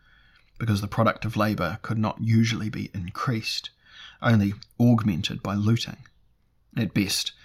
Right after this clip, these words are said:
people in the ancient world were always clearly aware that what they value, that which they generated, was a limited, relatively constant factor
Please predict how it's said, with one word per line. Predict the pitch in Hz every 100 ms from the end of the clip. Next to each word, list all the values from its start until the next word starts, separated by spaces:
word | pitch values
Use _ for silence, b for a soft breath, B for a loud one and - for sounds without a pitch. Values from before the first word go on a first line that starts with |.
| b b b b _
people | - 120 107 101
in | 95
the | 95
ancient | 110 98 - 98
world | 104 101
were | 101 107
always | 104 101 101
clearly | - 120 110 107
aware | 98 104 107 101 101 101
that | -
what | 110 120
they | 113 104
value, | 101 110 113 92 127 - _ _ _ _ _ _ _
that | - 110
which | - -
they | 104
generated, | 120 107 107 - - - _ B B B -
was | 104 98
a | 98 B -
limited, | 113 117 117 110 - - - _ -
relatively | 110 110 107 104 101 101
constant | - - 117 - 107
factor | - - 113 - 95